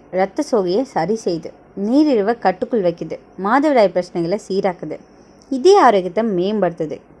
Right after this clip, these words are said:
காய்ச்சலை குணப்படுத்துது மற்றும் சிறுநீரக செயலிழப்புக்கு இது உதவியா இருக்கு. இதுல வைட்டமின்கள், தாதுக்கள்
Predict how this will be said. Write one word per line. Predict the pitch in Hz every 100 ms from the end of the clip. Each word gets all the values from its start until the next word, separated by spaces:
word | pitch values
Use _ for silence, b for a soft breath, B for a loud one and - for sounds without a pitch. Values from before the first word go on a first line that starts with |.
| -
காய்ச்சலை | 240 302 - 196 214 180
குணப்படுத்துது | 190 185 170 170 160 - - b b
மற்றும் | 196 202 185 185 -
சிறுநீரக | 254 269 330 381 370 320 285 254
செயலிழப்புக்கு | 220 226 214 196 185 - 311 254
இது | 262 214
உதவியா | 190 180 185 165
இருக்கு. | 160 - - B B B B 208
இதுல | 196 202 180
வைட்டமின்கள், | 190 202 226 185 175 175 185 -
தாதுக்கள் | 202 220 240 - 202